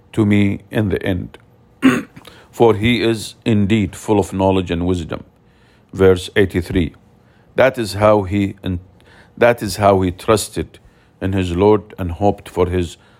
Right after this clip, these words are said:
bounties and blessings. Jacob, peace be upon him, turned away from his sons with a great suffering of grief,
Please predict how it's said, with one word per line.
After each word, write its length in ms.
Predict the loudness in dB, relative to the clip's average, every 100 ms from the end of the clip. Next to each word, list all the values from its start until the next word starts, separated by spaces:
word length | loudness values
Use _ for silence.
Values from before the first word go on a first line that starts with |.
| _
bounties 640 | 0 2 2 0 -2 -2 0
and 200 | -2 -2
blessings. 520 | -2 -2 -8 -10 -18 _ _ _ _
Jacob, 500 | -4 2 4 2 -4
peace 220 | -2 -4 -2
be 140 | -2
upon 260 | 0 0 0
him, 100 | -2
turned 320 | 0 0 2
away 400 | 2 2 2 -4 _ _ _
from 200 | -4 -2
his 120 | -2 -4
sons 600 | -6 -2 0 -2 -6 -14 -20 -20 _
with 200 | 0 2
a 40 |
great 360 | 2 4 4 2
suffering 600 | 0 0 0 0 0 -2 -2
of 240 | -2 -2
grief, 480 | -2 -2 -2 -6 -18